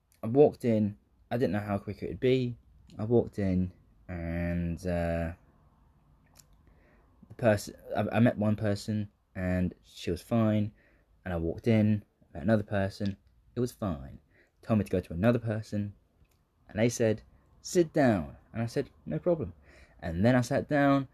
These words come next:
and then I said, "I know you decided to <laughs> sit down. Why don't you stand up again?" So,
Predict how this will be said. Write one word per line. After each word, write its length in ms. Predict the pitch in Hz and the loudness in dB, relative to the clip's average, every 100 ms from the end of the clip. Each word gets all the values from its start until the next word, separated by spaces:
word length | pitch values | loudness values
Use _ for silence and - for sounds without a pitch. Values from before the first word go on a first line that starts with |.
| _ | _
and 100 | - | 0
then 80 | 120 | 2
I 40 | 123 | 4
said, 200 | 135 131 _ _ _ _ - | 2 0 _ _ _ _ -4
"I 140 | 277 226 | 2 6
know 100 | 214 | 8
you 140 | 208 | 8
decided 460 | 156 - 170 151 135 | 6 4 4 4 0
to 80 | 127 | -6
<laughs> 120 | - | -6
sit 220 | - 147 | -4 2
down. 440 | 156 165 113 98 - - - - _ - | 4 6 4 2 -2 -20 -20 -20 _ -10
Why 180 | 107 127 | 2 4
don't 140 | 156 | 4
you 80 | 135 | 2
stand 360 | 117 - 131 135 | 2 4 4 6
up 160 | 139 | 4
again?" 460 | 131 98 92 95 107 - | 2 0 0 0 -6 -12
So, 320 | - 156 147 | -2 0 0